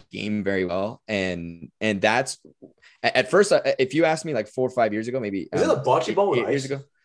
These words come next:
Speaker 1: No, it's, it's a big stone. It's a huge stone.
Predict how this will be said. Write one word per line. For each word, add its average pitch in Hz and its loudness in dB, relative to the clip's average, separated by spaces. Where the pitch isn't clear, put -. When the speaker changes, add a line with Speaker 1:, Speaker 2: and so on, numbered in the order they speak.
Speaker 1:
No, 170 6
it's, 160 4
it's 160 0
a 170 2
big 147 0
stone. 101 -2
It's 123 -6
a 123 0
huge 139 2
stone. 87 -2